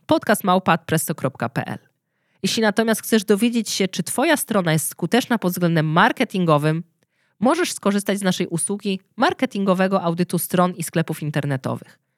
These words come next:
Możesz nam również powierzyć prowadzenie kampanii Google Ads lub kupić nasz kurs Google Ads dla przedsiębiorców. To, co odróżnia nasz kurs od innych dostępnych na rynku,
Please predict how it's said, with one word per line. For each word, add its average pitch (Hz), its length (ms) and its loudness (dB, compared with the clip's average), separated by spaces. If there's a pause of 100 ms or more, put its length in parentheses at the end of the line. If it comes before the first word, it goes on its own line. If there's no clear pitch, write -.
(680)
Możesz 294 300 2
nam 269 160 2
również 247 300 2
powierzyć 208 380 2
prowadzenie 226 480 2
kampanii 170 440 0
Google 180 320 2
Ads 147 220 0
lub 247 300 -6 (120)
kupić - 340 -2
nasz 285 160 0
kurs 208 420 2 (260)
Google 269 280 4
Ads 208 100 2
dla 208 100 0
przedsiębiorców. - 880 -2 (640)
To, 190 100 0
co 185 160 2
odróżnia 226 420 4
nasz 165 220 0
kurs 170 380 0
od - 220 -2
innych 285 280 2
dostępnych 190 500 0
na 156 120 2
rynku, 160 440 -2